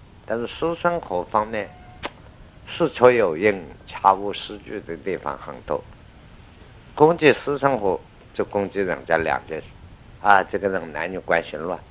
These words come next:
因为男女关系事无对证啊，只有他男女两个人知道，你第三个人怎么知道呢？所以第三个人会帮人家这件事最容易了，因为查不出来原因，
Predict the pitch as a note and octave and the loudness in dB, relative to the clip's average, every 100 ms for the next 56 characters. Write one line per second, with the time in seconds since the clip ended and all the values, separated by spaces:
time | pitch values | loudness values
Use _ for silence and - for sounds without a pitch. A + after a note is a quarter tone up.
0 | - - - - - D#3 D#3 C#3+ B2 D3+ | -20 -20 -20 -20 -2 4 4 6 4 4
1 | C#3 C3+ B2+ C#3 - - A2 A#2 - C3 | 2 4 4 0 -8 -6 -4 0 4 4
2 | - A#2+ D#2+ D#2 D#3 D#3+ C3+ C#3 C3+ A2 | 4 -2 -2 -4 0 2 4 4 2 2
3 | A2+ A#2+ G#2+ D2+ F#2 G2 - G#2 G2+ F2+ | -2 0 2 2 0 -4 -4 0 6 6
4 | F#2+ A2 F#2+ F2 G2+ G#2 G#2+ G2 - - | 4 -6 -8 -6 -4 -2 -2 -4 -8 -8
5 | B2 A#2 - A2+ A2+ G#2 - - - - | -6 -6 -6 0 2 2 -6 -20 -20 -20
6 | - - - D3 D3 B2 C#3 D3 D3+ C3+ | -20 -16 4 6 8 6 8 6 6 -2
7 | - D#3 D#3 - B2+ C3 G#2+ D2+ F#2+ G2 | -2 0 0 2 0 0 -4 -2 0 0
8 | A#2+ C3 G2+ G2 - F#2+ - C3+ B2 D2 | 0 -2 -2 -4 -6 -6 0 2 2 0
9 | F2 F#2+ E2+ - - - - - - - | -2 -4 -4 -8 -20 -20 -20 -20 -10 0
10 | E3 E3 - - - A2 F3 - - C#3+ | 4 4 2 -8 -2 -2 -2 -6 2 4
11 | C3+ C3 G2+ G2 | 4 4 2 0